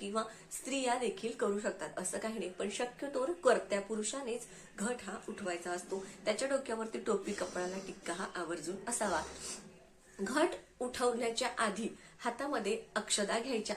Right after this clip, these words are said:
असतात आणि माता लक्ष्मीला प्रार्थना करायची असते की, "मी नऊ दिवस माझ्या पद्धतीने जमेल तशी तुझी सेवा केलेली आहे,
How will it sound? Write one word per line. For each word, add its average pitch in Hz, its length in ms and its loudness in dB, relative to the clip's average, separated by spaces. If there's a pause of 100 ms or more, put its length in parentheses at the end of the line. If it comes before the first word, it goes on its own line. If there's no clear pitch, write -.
असतात 208 320 2 (160)
आणि 202 380 0 (680)
माता 202 360 4
लक्ष्मीला 226 600 0 (360)
प्रार्थना 202 440 2
करायची 220 420 0
असते 214 260 0
की, 190 200 -4
"मी 220 280 0 (280)
नऊ 247 240 6
दिवस 254 340 2
माझ्या 220 380 2
पद्धतीने 220 680 0
जमेल 202 460 2
तशी 247 220 2
तुझी 214 360 -2
सेवा 185 340 2
केलेली 226 480 -2
आहे, 220 240 2